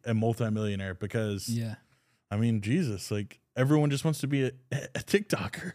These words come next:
Speaker 1: <laughs>
Speaker 2: I know.
Speaker 1: Like, everyone just wants to be
Speaker 2: Uh,
Speaker 1: an influencer.
Speaker 2: I think I,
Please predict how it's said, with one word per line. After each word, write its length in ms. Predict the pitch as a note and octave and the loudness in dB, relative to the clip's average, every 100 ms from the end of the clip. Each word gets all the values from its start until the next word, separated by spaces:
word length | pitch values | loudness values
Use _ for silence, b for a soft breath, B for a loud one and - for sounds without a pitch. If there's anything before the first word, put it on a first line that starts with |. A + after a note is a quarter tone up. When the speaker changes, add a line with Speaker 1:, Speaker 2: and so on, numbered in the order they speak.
| D#3+ | -2
Speaker 1:
<laughs> 80 | B2+ | 2
Speaker 2:
I 40 | |
know. 160 | C#3+ D3 | 4 4
Speaker 1:
Like, 200 | C3+ - - - - - _ - B E3 | 0 0 0 2 -2 -2 _ -14 B 2
everyone 320 | F3+ G#3+ G#3+ G3+ | 6 8 6 4
just 140 | G#3 | 4
wants 160 | A3 F#3 | 4 6
to 60 | |
be 60 | A3 | 6
Speaker 2:
Uh, 20 | G3 | 8
Speaker 1:
an 140 | A3 | 8
influencer. 480 | A3+ D#3+ C#3+ C3 A#2 - _ _ _ _ - | 8 8 8 4 0 -4 _ _ _ _ -2
Speaker 2:
I 100 | C#3 | 0
think 180 | F#3+ - | 0 0
I, 180 | C#3 | -2